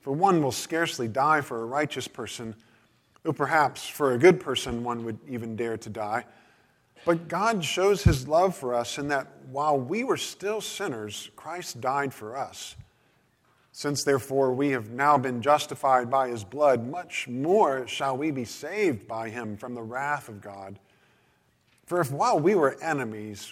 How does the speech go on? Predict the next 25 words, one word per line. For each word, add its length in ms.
we 140
were 160
reconciled 800
to 80
God 400
by 140
the 100
death 420
of 120
his 160
Son, 400
much 380
more 360
now 360
that 260
we 160
are 220
reconciled, 760
shall 200
we 140
be 140
saved 520
by 140
his 180
life. 540